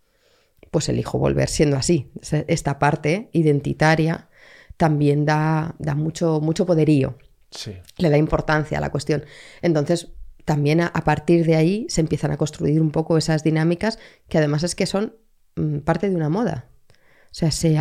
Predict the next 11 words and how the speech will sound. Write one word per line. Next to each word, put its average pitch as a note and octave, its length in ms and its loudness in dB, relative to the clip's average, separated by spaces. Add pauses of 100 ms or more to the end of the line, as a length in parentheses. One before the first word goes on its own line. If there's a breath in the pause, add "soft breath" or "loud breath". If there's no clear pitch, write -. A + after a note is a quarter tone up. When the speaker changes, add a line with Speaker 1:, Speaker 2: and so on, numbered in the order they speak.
Speaker 1:
están D#3 200 0
muy E3+ 120 4
asociadas F#3 880 0
a D#3 180 2
una D3+ 560 2
estética, G#3 800 0
a - 80 2
un D#3 160 2
tipo D#3 300 -2
de D3+ 60 0
música. G3+ 760 0